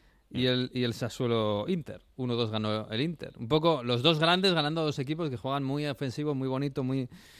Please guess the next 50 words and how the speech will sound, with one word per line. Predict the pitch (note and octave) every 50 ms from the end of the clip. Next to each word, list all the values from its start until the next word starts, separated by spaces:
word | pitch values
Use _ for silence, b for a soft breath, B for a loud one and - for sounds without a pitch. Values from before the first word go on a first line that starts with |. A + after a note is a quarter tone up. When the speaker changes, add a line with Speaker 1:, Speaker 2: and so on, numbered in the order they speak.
| B B B B B B
Speaker 1:
muy | - A2+ A#2+ C#3
espectacular, | B2+ - D3+ - C#3+ C3+ B2 C3+ C3 C3+ D3+ F3 F3+ D#3+ C#3 - -
pero | C3 A#2+ A#2 A2+
al | A2
final | - B2 A2 A#2+ C3
los | C#3 C3
grandes, | A2+ A2+ A#2 B2+ C#3 C#3+ D#3 D#3 D3 - - - - - - - - _ _ -
y | A2+ G#2+
mira | A#2 C3+ D3 C3
que | A#2 B2
el | A#2
Milan | A#2+ C#3 D3 C#3 B2 A2+ A2 A2 A#2 -
no | - A#2+ A2+ A2+ B2 C3 C3+ B2+
viene | B2+ A#2+ A#2+
de | A#2 A2+
ser | - A#2 G#2+
grande, | A2+ D3+ F#3+ G3 E3 B2+ A2
pero | A#2 A2+
parece | F#2+ A#2+ C3+ D#3+ D3+ F3+
que | D#3+ D3
lo | C#3
está | - - C3
volviendo | B2 B2 A#2 A#2 A#2+ A2+ A#2
a | A2
ser, | - E3+ D3+
¿no? | C3 D#3 D3
Por | C#3+ A#2
lo | A#2+
menos | A#2+ C#3+ D#3+ D3+ C3+
en | C3+ - - A2 A#2 A2+
algunas, | A2+ A#2 B2 C#3+ D3+ D#3 D3 C#3 - - - b b b b b b
en | b C3
algunos | B2 B2+ C3+ D3+ D3+ -
partidos | - D#3 C3+ - D#3 D#3 C3+
como | - D3 C3+ C3+ D3
este, | D3 B2+ - G2+
en | G2 A#2
la | C3
forma | - C#3+ B2+ B2 A#2
de | G#2+
ganar. | F#2+ G2 G#2+ G#2 G2+ - _ _ _ _ _ _ _ _ _ _ _ _ _ _
Speaker 2:
Y | - A2 A#2 A2+
es | A#2 A2+
fantástico | - C3+ B2+ B2 C#3 B2+ - - C#3 B2+ C3 B2
cómo | - - C3 B2 B2 A#2+ A#2+ A#2+ A#2+ A#2+ A#2+ A#2+ A#2+ A#2+ A2+ -
tiene | - A#2 A#2 A#2
esta | - - B2+
mentalidad | B2 A#2+ A2+ G#2 A#2 A2 G#2+ A2 A2 A2+
de | A2 A2
equipo | G#2+ - G#2+ A2 G#2 - A#2+ A2+ A#2 A#2 A2+ A2 G#2 F#2+ F#2+ F#2 F2+ F2